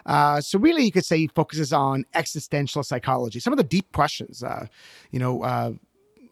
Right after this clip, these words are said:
kind of getting at, uh, people's quest for, for order, people's quest for, you know, understanding and, and, and what people may do when that doesn't happen. Uh,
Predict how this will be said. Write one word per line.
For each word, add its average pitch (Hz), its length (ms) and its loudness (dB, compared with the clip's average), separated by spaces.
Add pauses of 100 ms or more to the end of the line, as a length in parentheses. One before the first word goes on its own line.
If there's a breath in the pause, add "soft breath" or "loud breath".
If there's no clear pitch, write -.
(720 soft breath)
kind 170 160 2
of 143 80 -2
getting 156 260 2
at, 135 320 -2
uh, 135 320 0 (180)
people's 175 320 -2
quest - 520 0
for, 170 400 2
for 170 120 0
order, 165 380 2
people's 160 300 -4
quest - 320 -4
for, 139 300 0
you 143 100 -4
know, 127 220 -2
understanding 135 720 -4
and, 123 160 -6
and, 139 160 -6
and 147 200 -8 (260 loud breath)
what - 280 0
people 175 260 2
may 147 180 2
do 131 160 -2
when 127 120 -2
that 120 100 -4
doesn't 117 220 -4
happen. 107 340 -8 (500 loud breath)
Uh, 156 300 6